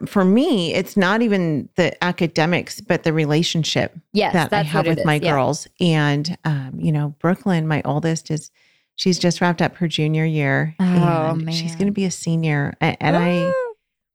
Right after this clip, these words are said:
Speaker 1: I can't get it out of my mind. I mean, every day, constantly, I'm thinking, "We only have one year left with her." And not like we're gonna kick her <laughs> to the curb
Speaker 2: Right.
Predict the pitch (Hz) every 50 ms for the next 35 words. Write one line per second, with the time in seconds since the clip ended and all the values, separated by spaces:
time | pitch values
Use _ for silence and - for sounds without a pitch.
0 | _ _ _ _ - - 190 190 - - - 226 233 220 - - - 208 190 170
1 | 160 180 180 190 190 185 - 175 156 156 156 180 220 220 180 165 165 165 - -
2 | 180 175 170 175 170 170 160 - - - 185 196 214 226 214 196 185 175 190 190
3 | 170 160 147 151 - 185 202 208 - - - 160 175 165 165 170 - 180 185 175
4 | 185 175 165 - - - - 180 185 202 220 226 220 202 185 185 196 196 202 196
5 | 196 185 165 170 185 202 - 208 196 190 180 175 180 190 214 220 - 220 208 208
6 | 202 185 185 165 165 - 190 165 - - 180 170 - - 233 233 226 226 226 208
7 | 185 185 175 170 196 - - 214 208 170 151 147 160 160